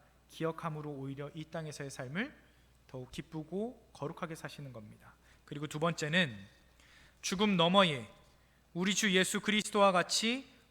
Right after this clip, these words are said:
부활하리라는 소망을 품고 사시기 바랍니다. 이 땅에서의 삶이 끝나면 부활하여 또 다른 생명 주실 것이라는 것을,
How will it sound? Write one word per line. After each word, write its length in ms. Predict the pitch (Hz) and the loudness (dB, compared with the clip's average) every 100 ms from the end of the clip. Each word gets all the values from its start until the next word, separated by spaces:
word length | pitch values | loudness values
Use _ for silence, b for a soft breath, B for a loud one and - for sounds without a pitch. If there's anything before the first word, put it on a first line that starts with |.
| - | -14
부활하리라는 960 | - 190 202 247 233 226 220 202 196 | -2 0 4 6 4 2 2 2 2
소망을 400 | 196 - 226 226 | -2 -2 0 0
품고 600 | 226 190 185 208 233 247 B B B | 0 -6 -6 -4 -4 -6 B B B
사시기 480 | - - 214 220 214 | -14 -6 -2 -2 0
바랍니다. 540 | 143 139 120 - - _ B B B | 0 0 -6 -14 -20 _ B B B
이 100 | 190 | -2
땅에서의 400 | 185 214 208 208 | 8 8 8 4
삶이 280 | 196 208 196 | 4 4 4
끝나면 640 | 190 208 208 202 247 135 104 B B B | 2 6 6 6 2 0 -6 B B B
부활하여 460 | - 196 208 202 202 | 2 10 10 10 6
또 160 | 269 | 2
다른 300 | 269 277 277 | 0 2 2
생명 400 | 262 269 262 262 | -2 -2 0 0
주실 260 | 226 - 202 | 0 -2 -2
것이라는 420 | 185 165 175 160 | -2 -2 -2 -4
것을, 260 | 147 135 147 | -6 -8 -10